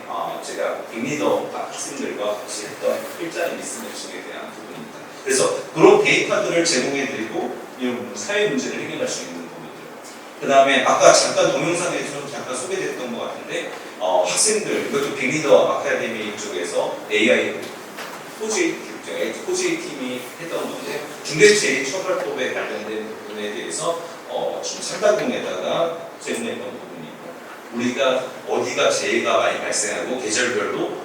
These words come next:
어디로 가서 점검을 해야 되는지 이 데이터를 제공해 가면서 하는 서비스를 만들었던 것들이 있습니다. 그다음에 이것도 공문이라는 그, 어, 이것도 빅리더 과정에 있던, 어, 어, 담당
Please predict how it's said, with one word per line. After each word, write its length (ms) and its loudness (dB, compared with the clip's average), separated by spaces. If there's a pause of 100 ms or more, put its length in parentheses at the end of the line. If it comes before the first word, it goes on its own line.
어디로 560 0
가서 580 2 (100)
점검을 540 2
해야 160 2
되는지 400 -6 (240)
이 300 -2
데이터를 400 0
제공해 400 -6
가면서 480 -8 (220)
하는 320 -6
서비스를 720 -4
만들었던 600 -6
것들이 520 -4 (1000)
있습니다. 680 -8
그다음에 380 6
이것도 420 -4 (300)
공문이라는 1000 -2 (140)
그, 360 -6 (220)
어, 180 -6
이것도 280 -4
빅리더 420 -4
과정에 460 -4 (320)
있던, 120 -4 (320)
어, 240 -8 (120)
어, 240 -4 (240)
담당 460 -2